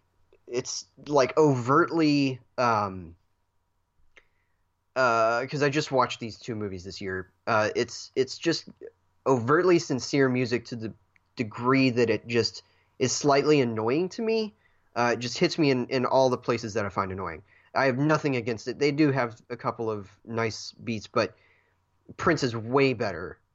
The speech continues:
way, way better than abba. And I think that, uh, basing a movie around his music, especially because a lot of it was so, uh, distinctively personal and also had, was rife with kind of imagery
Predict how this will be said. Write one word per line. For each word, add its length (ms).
way, 340
way 180
better 260
than 140
abba. 260
And 280
I 140
think 320
that, 280
uh, 260
basing 360
a 40
movie 260
around 240
his 160
music, 320
especially 460
because 340
a 60
lot 240
of 100
it 80
was 140
so, 540
uh, 320
distinctively 800
personal 800
and 420
also 720
had, 480
was 460
rife 440
with 360
kind 220
of 220
imagery 640